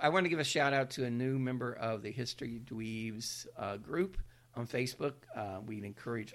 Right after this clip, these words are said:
all of you to join us at, uh, History Dweebs, the podcast on Face-, on Facebook.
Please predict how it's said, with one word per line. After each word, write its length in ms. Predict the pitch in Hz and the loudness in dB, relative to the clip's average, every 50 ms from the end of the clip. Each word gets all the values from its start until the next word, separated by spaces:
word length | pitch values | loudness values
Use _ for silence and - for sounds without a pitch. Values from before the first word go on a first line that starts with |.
| - - | -4 -2
all 200 | 117 117 131 135 | 0 2 2 0
of 120 | 117 101 | 0 -2
you 200 | 98 95 95 95 | -4 -4 -6 -6
to 420 | 95 - - 123 101 95 92 92 92 - - - - - - - - - - - | -6 -8 -6 -4 -4 -4 -4 -4 -6 -10 -16 -20 -20 -20 -20 -20 -20 -20 -20 -6
join 320 | - 120 127 117 113 110 107 | -2 0 2 2 2 0 0
us 380 | 101 104 - - - - - - - - - - | -2 -2 -2 -4 -4 -6 -8 -12 -18 -20 -12 -8
at, 500 | 95 98 95 92 92 - - - - - - - - - - - - - - - - - - - - | -6 -4 -4 -4 -4 -6 -10 -12 -12 -12 -12 -16 -20 -20 -20 -20 -20 -20 -20 -20 -20 -20 -20 -10 -6
uh, 640 | - 101 98 92 90 92 - - - - - - - | -4 -2 -2 -2 -2 -4 -6 -6 -8 -8 -8 -8 -6
History 420 | - 110 131 131 - - 139 123 110 | -2 0 0 0 2 0 0 0 0
Dweebs, 280 | 113 113 110 104 - - | 0 0 0 -2 -4 -6
the 60 | 101 | -6
podcast 800 | - - 123 113 113 110 - - 107 107 117 139 - - - - | -2 2 2 2 2 2 2 4 4 4 4 0 -4 -6 -6 -4
on 200 | 104 104 101 95 | -4 -4 -4 -4
Face-, 400 | - - 107 104 101 101 - - - - - | -2 0 0 0 0 -2 -4 -8 -12 -8 -6
on 200 | 117 107 107 104 | -4 -4 -4 -2
Facebook. 460 | - 110 107 101 - - 110 117 | -2 -2 -2 -2 -2 -2 -4 -4